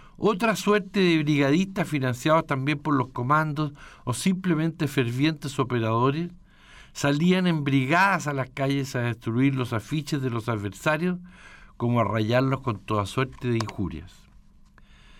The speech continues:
Es que estamos en la fase final de la contienda electoral, cuando los que buscan ser elegidos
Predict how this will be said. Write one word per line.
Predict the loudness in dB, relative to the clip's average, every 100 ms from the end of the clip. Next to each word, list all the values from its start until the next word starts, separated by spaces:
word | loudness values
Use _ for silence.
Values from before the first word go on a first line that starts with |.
| -18 -6
Es | -4
que | -2
estamos | -2 2 2 2
en | 2 2
la | 2
fase | 2 0 -2
final | -2 -2 2 2 0
de | -2
la | -2 -2
contienda | -4 -2 0 0 0
electoral, | -2 -4 -4 -2 -4 -8 -14 -20 -20 -20 -20 -20 -2
cuando | 0 2
los | 2 2
que | 4
buscan | 4 4 0 2
ser | 0 0
elegidos | 2 0 2 4 4 2